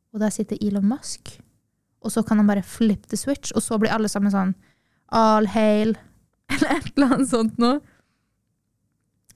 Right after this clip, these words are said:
For jeg tror jo ikke på at den eneste grunnen til at han vil ha tilgang til hjernen er for at det skal være lettere for oss. Jeg tror at han har lagd alle disse tingene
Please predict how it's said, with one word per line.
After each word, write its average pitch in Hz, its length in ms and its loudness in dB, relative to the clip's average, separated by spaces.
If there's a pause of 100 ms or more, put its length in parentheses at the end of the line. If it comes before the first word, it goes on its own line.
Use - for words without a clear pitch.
For - 160 -2
jeg 285 160 -6
tror 220 400 -2
jo 214 80 -2
ikke - 240 -12
på 262 180 2 (1300)
at 247 140 -8
den - 180 -6
eneste 233 320 0
grunnen 214 220 4
til 220 100 -2
at - 120 -8
han 214 120 2
vil 208 120 0
ha 226 80 -4
tilgang 208 440 0
til 233 160 -2
hjernen 202 320 2
er 202 140 -2
for 202 140 -4
at 196 120 -10
det 208 80 -2
skal 196 160 -8
være 202 160 -4
lettere 208 320 -6
for - 160 -4
oss. - 160 -6
Jeg 214 300 0
tror 214 180 2
at 208 80 -4
han 220 160 2
har 226 80 2
lagd 220 400 0 (1120)
alle 233 220 4
disse 214 420 2 (640)
tingene 220 680 4